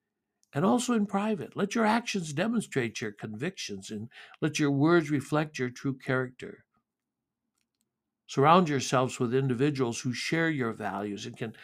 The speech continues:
help hold you accountable to practicing what you preach. Engage in conversations and community that, that encourages growth and pushes you to be the best version of yourself. True greatness,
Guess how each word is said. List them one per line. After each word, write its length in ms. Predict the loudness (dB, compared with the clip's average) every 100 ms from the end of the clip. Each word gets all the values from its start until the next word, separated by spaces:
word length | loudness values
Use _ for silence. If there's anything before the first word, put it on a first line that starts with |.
| -20 0
help 260 | 4 4 4
hold 420 | 2 4 2 4
you 160 | 2
accountable 800 | 2 -2 -4 -2 0 -2 -2 -4
to 100 | -6 _
practicing 680 | -4 -2 -2 -4 -6 -4 -6
what 200 | -6 -6
you 100 | -10
preach. 540 | -10 -10 -10 -12 -20 _ _ _ _ _ _ _ _ _ _ _ -4
Engage 460 | 2 8 8 6 0
in 100 | 0
conversations 880 | 2 2 2 2 0 0 -6 -8
and 140 | -10 -6
community 640 | -4 0 0 -2 -4 -4
that, 280 | -2 -4 -6 -14 -20 -6 2
that 120 | 2
encourages 840 | 2 -2 6 8 8 6 0 -2
growth 540 | 0 6 8 8 6 -2
and 220 | -8 0
pushes 400 | 4 4 4 4
you 100 | 4
to 100 | 4
be 160 | 4 2
the 180 | 0 -2
best 360 | -2 -2 -2 4
version 380 | 4 4 -2 -6
of 100 | -6
yourself. 640 | -8 -6 -8 -8 -10 -20 _ _ _ _ _ _ _ _ _ _ _ _ _ _ _ _ _ _ _ _ 0
True 280 | 6 6 6
greatness, 840 | 6 6 6 -2 -6 -6 -10 -14